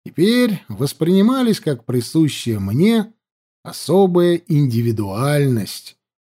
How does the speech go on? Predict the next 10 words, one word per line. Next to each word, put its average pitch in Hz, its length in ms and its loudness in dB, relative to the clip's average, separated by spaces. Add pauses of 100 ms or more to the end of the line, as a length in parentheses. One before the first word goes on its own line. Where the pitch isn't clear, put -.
(280)
и 151 100 0
объяснялись 233 720 0
как 117 240 -6
вполне 143 500 0
допустимое 185 840 2
именно 208 600 4
для 143 220 0
творческой 131 680 -2
личности 175 640 2
нежелание 147 1400 2